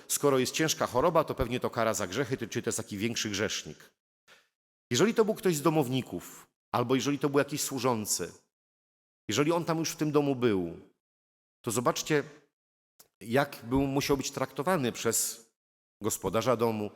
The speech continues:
przez innych zaproszonych gości. „Hmm, weź tam na bok, nie?” I nagle ten człowiek już jest przed Jezusem.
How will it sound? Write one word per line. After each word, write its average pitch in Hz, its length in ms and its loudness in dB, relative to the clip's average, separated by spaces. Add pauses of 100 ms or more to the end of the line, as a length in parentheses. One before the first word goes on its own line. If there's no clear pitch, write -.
(240)
przez - 260 -2
innych 120 200 0
zaproszonych 113 480 -2
gości. 95 420 -4 (280)
„Hmm, 92 240 -8 (460)
weź - 260 -14
tam 85 200 -12 (200)
na 90 160 -6
bok, - 280 -14
nie?” 98 200 -8 (1300)
I 123 40 -2
nagle 180 320 4 (440)
ten 123 140 -2
człowiek 151 300 0
już 143 200 0
jest 147 160 2
przed 135 180 -2
Jezusem. 110 500 0